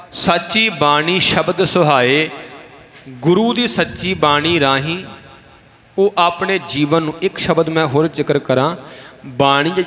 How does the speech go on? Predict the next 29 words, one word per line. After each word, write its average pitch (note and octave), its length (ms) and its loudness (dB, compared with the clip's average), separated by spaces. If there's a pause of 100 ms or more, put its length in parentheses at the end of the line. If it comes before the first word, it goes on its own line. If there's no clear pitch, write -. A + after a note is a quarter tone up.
(100)
ਜਿੱਥੇ E3+ 280 -2
ਜਿੱਥੇ - 220 -2
ਸ਼ਬਦ, E3 380 0
ਸ਼ਬਦ F3+ 320 -2
ਆਇਆ D#3 280 0
ਨਾ, F#3 120 -2
ਬਾਣੀ C#3+ 260 0
'ਚ D3 100 -8
ਸ਼ਬਦ C#3+ 320 -2
ਆਇਆ C3 260 0
ਜਿੱਥੇ C3 320 -4
ਵੀ, A#2+ 120 -8 (500)
ਉਹਦਾ A3+ 320 0
ਹਰ F3 420 2
ਜਗ੍ਹਾ G#3 320 0
'ਤੇ G#3+ 140 -4 (120)
ਅਰਥ F#3 200 -4
ਬਾਣੀ D3+ 360 0
ਵੀ E3+ 140 0
ਨਹੀਂ C3 260 -6
ਹੈ। F#2+ 60 -14 (1600)
ਆਨੰਦ D#3+ 300 0
ਸਾਹਿਬ G#3 340 0
ਵਿੱਚ G3+ 120 -8
ਤੁਸੀਂ G3 200 -6
ਬਚਨ D#3+ 220 -6
ਪੜ੍ਹਦੇ E3 360 0
ਹੋ D#3 40 2
ਨਾ, E3 180 -4